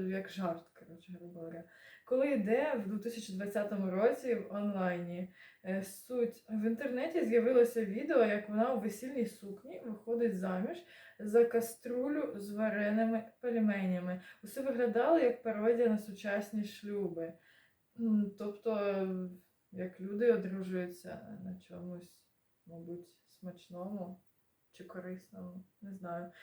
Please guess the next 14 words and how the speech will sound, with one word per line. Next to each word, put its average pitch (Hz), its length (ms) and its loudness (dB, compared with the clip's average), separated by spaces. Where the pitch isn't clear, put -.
що 220 180 -2
вона 196 180 0
мала 185 260 0
під 180 300 -10
цим 180 160 -10
на 175 140 -6
увазі. 269 480 0
Це 330 180 4
неофіційне, 285 800 0
але 220 180 2
настільки 226 560 0
вірусне 214 600 0
і 208 80 -8
смішне, 202 840 -6